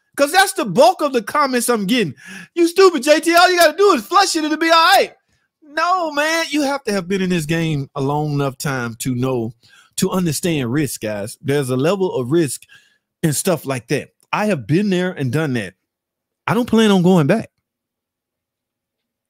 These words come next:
I ain't going back. All right, so I know what to look out for and what not to look out for,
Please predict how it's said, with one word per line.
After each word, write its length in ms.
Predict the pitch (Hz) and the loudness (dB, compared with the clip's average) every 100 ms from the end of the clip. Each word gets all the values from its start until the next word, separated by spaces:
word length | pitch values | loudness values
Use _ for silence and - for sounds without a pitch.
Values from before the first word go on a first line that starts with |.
| _ _ - - _ _ - | _ _ -20 -20 _ _ -6
I 80 | 113 | -4
ain't 140 | 127 | -2
going 200 | 139 120 | -4 -4
back. 280 | 131 139 - - - | -6 -6 -12 -18 -4
All 100 | 196 | -2
right, 140 | 220 | -2
so 160 | - 240 | 2 4
I 120 | 240 | 4
know 220 | 269 269 | 4 4
what 200 | 240 240 - | 4 2 2
to 260 | 208 185 - _ - | 0 0 -8 _ -2
look 240 | 185 226 | 0 2
out 280 | 226 220 214 | 0 0 -2
for 360 | 202 196 185 185 | 0 0 0 -2
and 120 | 165 | -4
what 280 | 175 196 - - | 2 0 0 -2
not 280 | 208 226 | 0 0
to 60 | 196 | -2
look 220 | 180 170 | -2 -2
out 200 | 151 113 | -4 -4
for, 320 | - 135 95 | -4 -4 -6